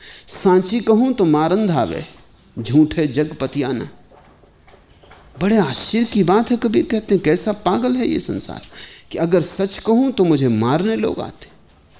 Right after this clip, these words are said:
अगर झूठ कहूं तो पतियाते। संप्रदाय झूठ है, धर्म सत्य है। और जब भी तुम धर्म की बात करोगे, लोग मारने आएंगे,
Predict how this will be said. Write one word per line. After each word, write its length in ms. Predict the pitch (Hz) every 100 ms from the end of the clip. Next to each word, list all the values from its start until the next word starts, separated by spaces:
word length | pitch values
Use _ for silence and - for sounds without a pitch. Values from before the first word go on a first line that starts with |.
| - - -
अगर 240 | 135 131 110
झूठ 380 | 92 123 220
कहूं 320 | - 240 247 156 - - - - -
तो 80 | 120
पतियाते। 640 | 120 - 117 95 - 170 - - - - - - - - - - - - - - - -
संप्रदाय 600 | - 147 143 147 151 165
झूठ 480 | 85 95 107 311 -
है, 120 | - - - - - - - - - - - - _ _ _ _ _ _ - 104
धर्म 320 | 107 147 143
सत्य 380 | 117 175 - -
है। 140 | - - - _ _ _ - - - -
और 120 | 95 107
जब 240 | 170 190
भी 100 | 220
तुम 220 | 220 226
धर्म 320 | 170 202 214
की 120 | 185 185
बात 260 | 185 180
करोगे, 380 | - 165 135 - - - -
लोग 260 | 117 139 127
मारने 360 | 123 131 143
आएंगे, 380 | - - - -